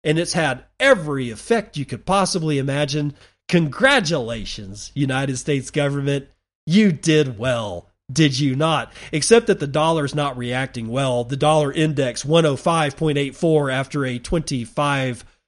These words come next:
uh, point drop. Actually, it's twenty-three percent to the downside, but, or no, no, point two three percent to the downside, down a quarter of a point. But my God, this,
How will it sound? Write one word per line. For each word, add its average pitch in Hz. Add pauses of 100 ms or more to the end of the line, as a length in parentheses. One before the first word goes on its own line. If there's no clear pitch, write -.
(160)
uh, 117
point 127
drop. 151 (600)
Actually, 165
it's 120
twenty-three 143
percent 110
to -
the 117
downside, 110
but, 135
or 147
no, 147
no, 117 (320)
point 233 (160)
two 175
three 131 (680)
percent 143
to 127
the 123
downside, 120 (300)
down 160
a 135
quarter 151
of 120
a 113
point. 117 (400)
But 131
my 180
God, 165
this, 202